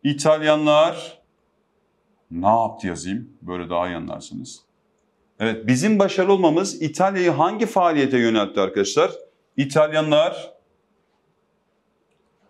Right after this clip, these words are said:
on iki adayı, İtalyanlar Rodos'u, İtalyanlar Boğazları ne yaptı arkadaşlar?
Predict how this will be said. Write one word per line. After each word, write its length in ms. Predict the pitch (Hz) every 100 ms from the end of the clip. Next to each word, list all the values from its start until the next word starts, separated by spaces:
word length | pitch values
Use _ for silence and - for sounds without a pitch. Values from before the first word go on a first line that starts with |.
| _ _ _ _ -
on 300 | 123 147 143
iki 420 | 127 113 - -
adayı, 520 | 107 95 92 92 - _ _ _ _ _ _ _ _ _ _ _ _ _ _ _ _ _ _ _ _ _ - - - -
İtalyanlar 1000 | 147 156 165 165 170 170 175 185 - - _ _ _ _ _ _ _
Rodos'u, 840 | 101 143 175 175 - 160 160 160 160 - _ _ _ _ _ _ _ _ _ _ -
İtalyanlar 1120 | 151 156 190 196 196 196 202 214 226 - - - _ _ _ _ -
Boğazları 1040 | 107 120 139 135 127 123 120 143 151 - _ _ _ _ _ _ _ _ _ _ _ _ _ _ 98
ne 100 | 127
yaptı 300 | 151 156 110
arkadaşlar? 640 | - 95 - 139 - -